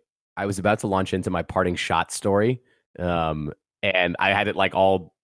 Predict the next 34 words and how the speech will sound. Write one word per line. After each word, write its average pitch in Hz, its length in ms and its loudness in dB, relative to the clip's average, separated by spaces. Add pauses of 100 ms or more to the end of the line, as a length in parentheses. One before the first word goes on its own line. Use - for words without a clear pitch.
(140)
like, 87 200 -6
trained 95 420 0
up. - 180 -4 (520)
And 87 480 0
then, 90 180 0
Donald, 120 260 4
you 120 60 2
said 123 180 2
player 123 200 2
of - 20 2
the 117 60 2
week, 127 140 2
and 117 80 0
I 113 60 2
was, 113 140 0
and, 110 280 -2
and 98 240 -6 (420)
as 95 140 -2
you'll 92 120 -4
see, - 180 -10
my, 92 260 0
my, 87 120 -2 (340)
my 85 240 -2 (180)
parting 101 220 0
shot 95 200 0
is 85 80 -6
a 82 60 -8
story 92 300 0
about 85 180 0
a - 40 -8
friend 87 260 -2
of 98 80 0
mine. 104 300 0 (400)
And 87 420 0